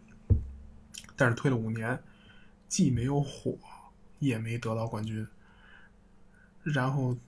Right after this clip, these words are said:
他们也非常苦闷，是因为毕竟是吉本兴业这个最大的搞笑的这个事务所，搞笑的公司，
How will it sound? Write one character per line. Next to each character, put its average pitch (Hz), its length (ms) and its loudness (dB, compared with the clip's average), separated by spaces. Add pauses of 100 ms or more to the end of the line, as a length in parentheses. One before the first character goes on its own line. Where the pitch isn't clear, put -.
(100)
他 - 260 0
们 147 140 6
也 117 180 0
非 - 240 0
常 147 160 6
苦 139 220 -4
闷， 120 280 0 (360)
是 - 260 -2 (360)
因 214 120 4
为 240 60 4
毕 226 180 4
竟 208 140 6
是 139 80 4
吉 175 220 2
本 147 160 4
兴 185 200 2
业 139 280 4
这 139 160 0
个 135 80 0 (100)
最 220 280 4
大 123 360 2
的 110 140 -2
搞 113 240 -2
笑 120 280 -2
的 117 300 -4
这 120 380 -6
个 117 580 -6
事 - 160 -2
务 120 180 0
所， 123 460 -4 (140)
搞 117 180 -2
笑 123 160 -4
的 120 80 0
公 151 240 2
司， 160 400 2